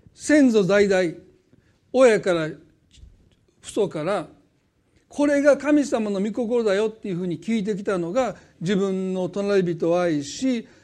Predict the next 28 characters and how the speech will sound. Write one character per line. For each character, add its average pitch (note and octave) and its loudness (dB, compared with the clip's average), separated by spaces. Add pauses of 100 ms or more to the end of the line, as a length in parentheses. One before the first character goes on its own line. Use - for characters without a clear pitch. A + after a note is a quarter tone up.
(200)
自 E3+ -4
分 F3+ 0
の E3+ -2
敵 F3 -4
を E3 2
憎 E3 -6
め」 G#3+ -10
と G#3 -8
い A3+ -6
う C4 -4
言 D3 -18
葉 - -20
で - -20
し - -20
た。 - -20 (3250)
で C#4+ 2
も A3 4
聖 E4 2
書、 G#3 2
旧 A#3+ -4
約 C4 0
聖 D4+ 0
書 A3+ -2
を F#3 2
調 A3+ -2
べ A3 4
る G#3 0
と、 G3+ -4